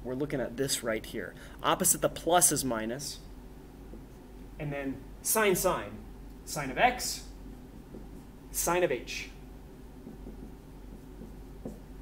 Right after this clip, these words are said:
And then subtract the cosine of x.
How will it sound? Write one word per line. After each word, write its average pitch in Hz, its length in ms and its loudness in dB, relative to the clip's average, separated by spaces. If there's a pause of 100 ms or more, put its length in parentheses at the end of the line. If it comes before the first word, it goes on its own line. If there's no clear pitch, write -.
(880)
And 135 140 0
then 131 160 2
subtract 156 540 4
the 151 40 -2
cosine 147 400 4
of 123 120 0
x. - 400 0